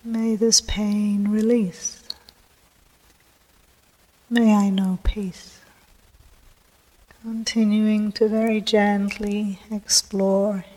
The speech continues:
your own, seeing if it can be met with this energy of compassion and care. Gently softening any resistance or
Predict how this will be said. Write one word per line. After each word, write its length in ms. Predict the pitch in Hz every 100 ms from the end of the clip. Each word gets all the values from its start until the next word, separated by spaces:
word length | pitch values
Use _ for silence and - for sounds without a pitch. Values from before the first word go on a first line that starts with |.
| - -
your 160 | 208 208
own, 540 | 214 196 190 202 196 - _ _ _ _ _ _ _ _
seeing 460 | - - 208 202 190
if 120 | -
it 160 | 220 -
can 480 | 214 202 202 208 196
be 140 | 202
met 760 | 202 220 220 - - - - - - _ _ _ _ _ _ 214
with 120 | 196
this 300 | 202 - -
energy 640 | 208 202 196 196 202 196
of 200 | 196 190
compassion 1040 | - 196 190 220 220 214 - 190 190 185 185
and 180 | 185 180
care. 600 | 214 214 202 190 185 - _ _ _ _ _ _ _ _ _ _ _ _ _ _ _ -
Gently 720 | - 220 220 214 214 214 202
softening 1000 | 190 - 208 214 - - 226 220 220 208
any 300 | 196 185 185
resistance 1120 | 196 196 - 220 - - 226 220 214 214 -
or 280 | 175 170 165